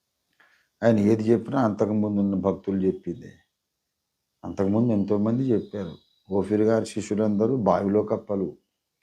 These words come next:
బయట ఎంత సంబంధ-, సముద్రం అంత ప్రపంచం ఉన్నది,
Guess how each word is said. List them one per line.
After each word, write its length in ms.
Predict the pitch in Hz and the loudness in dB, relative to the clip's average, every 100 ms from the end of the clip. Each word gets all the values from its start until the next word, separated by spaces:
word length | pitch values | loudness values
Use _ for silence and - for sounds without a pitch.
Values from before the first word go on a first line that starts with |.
| _ _ _ _ _ _ | _ _ _ _ _ _
బయట 300 | 85 98 98 | -4 -2 2
ఎంత 320 | 107 98 92 | 2 2 -2
సంబంధ-, 500 | 95 98 92 101 98 | -4 -4 -2 0 0
సముద్రం 480 | 98 95 98 98 98 | -2 -2 -2 0 0
అంత 280 | 95 85 92 | 0 -2 -4
ప్రపంచం 600 | 98 95 107 104 107 95 | -4 -2 -2 0 0 2
ఉన్నది, 600 | 92 87 90 101 120 | 0 0 0 0 -2